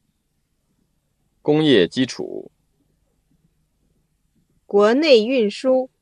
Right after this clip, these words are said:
Speaker 1: 世界领先地位。
Speaker 2: 经济支柱。
Speaker 1: 世界各地。
Speaker 2: 先进技术。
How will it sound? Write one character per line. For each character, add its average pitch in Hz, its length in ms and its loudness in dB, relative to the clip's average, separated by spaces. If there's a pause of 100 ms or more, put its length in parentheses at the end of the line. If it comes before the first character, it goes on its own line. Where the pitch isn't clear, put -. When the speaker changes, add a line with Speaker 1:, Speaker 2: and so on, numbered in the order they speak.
(1500)
Speaker 1:
世 156 200 -4
界 110 320 4
领 80 220 -4
先 127 260 0
地 117 140 -4
位。 80 240 -4 (2500)
Speaker 2:
经 320 320 0
济 247 220 -2
支 285 280 -4
柱。 247 340 -2 (1300)
Speaker 1:
世 - 240 -8
界 113 280 0
各 110 200 0
地。 101 280 -6 (1900)
Speaker 2:
先 302 400 -2
进 269 260 0
技 262 240 -2
术。 165 320 -6